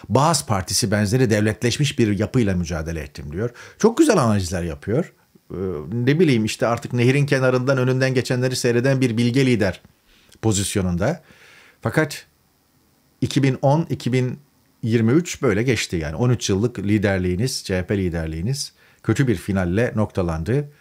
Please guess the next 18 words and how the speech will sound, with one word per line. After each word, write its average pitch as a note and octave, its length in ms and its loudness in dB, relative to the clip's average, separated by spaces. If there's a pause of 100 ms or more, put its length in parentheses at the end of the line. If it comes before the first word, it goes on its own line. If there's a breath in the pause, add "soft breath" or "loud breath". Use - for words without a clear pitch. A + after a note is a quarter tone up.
(180 soft breath)
Ama G3+ 340 2 (1120 soft breath)
okuyoruz C3+ 460 4
yani, G#2 300 2
yazmaya A#2+ 380 2
devam B2+ 240 2
edin D2 160 -4
elbette. D2+ 580 -8
Kim D#3+ 140 4
engelleyebilir D2 600 -4
zaten? D2 440 -14
Fakat F3 400 -2
bu D#3 140 4
son F#3 360 0 (160)
biraz C3+ 220 2
evvel B2 220 2
analizini A#2+ 460 2
de A#2 40 2
yaptım. A2 500 -2